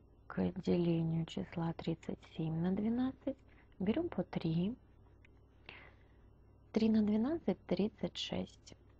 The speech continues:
Тридцать шесть — тридцать семь минус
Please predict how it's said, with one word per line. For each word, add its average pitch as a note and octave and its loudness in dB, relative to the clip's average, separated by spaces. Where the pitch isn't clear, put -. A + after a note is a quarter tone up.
Тридцать - -2
шесть — F3+ -2
тридцать - 0
семь E3 2
минус F#3 2